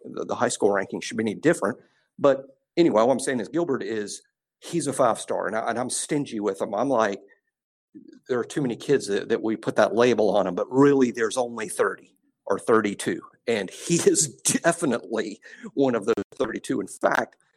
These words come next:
I, I, I would imagine i-, if I sat down and ranked them all out, he, he, he would, he would belong in the top ten. And tight end isn't exactly the most high value position in the sport,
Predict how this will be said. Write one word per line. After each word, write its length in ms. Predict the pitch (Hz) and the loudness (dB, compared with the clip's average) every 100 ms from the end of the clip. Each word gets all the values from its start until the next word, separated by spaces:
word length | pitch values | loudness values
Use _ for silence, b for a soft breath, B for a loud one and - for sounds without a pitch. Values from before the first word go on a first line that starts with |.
| _ _ _ - | _ _ _ -8
I, 100 | - - | -6 -2
I, 60 | |
I 220 | - 113 135 | 0 2 2
would 160 | 110 | 0
imagine 680 | 104 110 117 107 101 101 98 | -4 -4 -2 -4 -6 -12 -12
i-, 240 | 104 113 - | -12 -12 -12
if 160 | 120 - | -8 -2
I 120 | 101 | -2
sat 280 | - 107 98 | 0 -2 0
down 220 | 110 98 | 0 -2
and 100 | 98 | -4
ranked 220 | 107 95 | -4 -4
them 100 | 101 92 | -6 -6
all 200 | 92 95 | 0 2
out, 240 | 98 101 | 2 -2
he, 100 | 113 | -6
he, 360 | 139 139 131 135 | -6 -6 -6 -6
he 140 | 117 | -8
would, 160 | 120 107 _ | -8 -8 _
he 100 | 139 | -6
would 200 | 120 92 | -6 -2
belong 440 | 110 101 110 104 | -2 0 0 -2
in 60 | 95 | -6
the 100 | 95 | -8
top 340 | - 117 - - | -2 -4 -2 -6
ten. 220 | 110 - - _ _ _ - | -6 -8 -12 _ _ _ -6
And 360 | 110 104 98 - _ _ _ _ _ _ - | -4 -2 -4 -8 _ _ _ _ _ _ -6
tight 260 | 151 110 | -2 0
end 240 | 120 113 107 | 0 0 0
isn't 220 | 98 107 | -2 -4
exactly 540 | 95 110 113 - 101 | -4 0 0 0 -4
the 100 | 95 | -4
most 180 | 104 95 | -6 -6
high 180 | - 104 | 0 0
value 400 | 85 104 98 98 | 0 -4 -4 -6
position 420 | 95 98 101 - | -10 -6 -6 -6
in 60 | 98 | -10
the 100 | 95 | -8
sport, 500 | - - 143 110 | -2 4 4 4